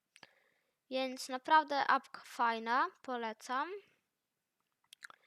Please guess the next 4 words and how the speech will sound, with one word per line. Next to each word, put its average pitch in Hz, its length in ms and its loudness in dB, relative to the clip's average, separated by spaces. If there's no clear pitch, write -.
Nawet 262 280 -2
nie 277 140 -2
wiecie, 277 380 2
że 262 760 0